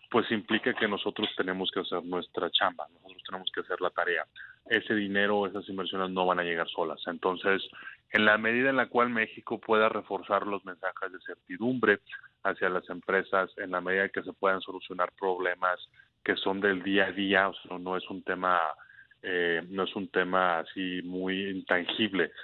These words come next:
Estamos hablando que las empresas, lo has escuchado también tú, las empresas no tienen, eh, garantizado el acceso de suministro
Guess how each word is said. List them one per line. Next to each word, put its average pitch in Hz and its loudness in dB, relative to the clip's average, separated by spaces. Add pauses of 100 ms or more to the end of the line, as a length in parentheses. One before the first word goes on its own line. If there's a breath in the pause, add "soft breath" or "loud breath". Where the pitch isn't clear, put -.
(120 loud breath)
Estamos 107 -2
hablando 120 2
que 107 2
las 98 0
empresas, 98 0 (380 loud breath)
lo 101 0
has 95 -2
escuchado 98 0
también 90 -6
tú, 113 -2 (340 loud breath)
las 98 -2
empresas 98 0
no 104 -2
tienen, 101 -2
eh, 95 0
garantizado 90 0
el 98 0
acceso 98 -6
de 85 -8
suministro 92 -6